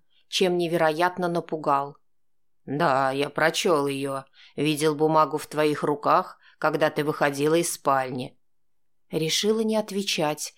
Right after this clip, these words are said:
а лишь перевести тему. «То есть ты...» Память услужливо напомнила про разговор студентов в коридоре. «Слышал?» «Что?» Келрик вдруг насторожился. «Что слышал?»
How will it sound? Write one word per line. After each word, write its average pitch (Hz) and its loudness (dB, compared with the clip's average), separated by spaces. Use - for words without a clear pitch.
а - 0
лишь 175 2
перевести 175 -2
тему. 156 -2
«То 202 4
есть 196 -4
ты...» 226 4
Память 175 0
услужливо 175 0
напомнила 196 0
про 208 0
разговор 175 0
студентов 190 -2
в - -14
коридоре. 170 0
«Слышал?» 277 2
«Что?» 165 2
Келрик 151 2
вдруг 151 -4
насторожился. 160 -2
«Что 170 2
слышал?» 147 -2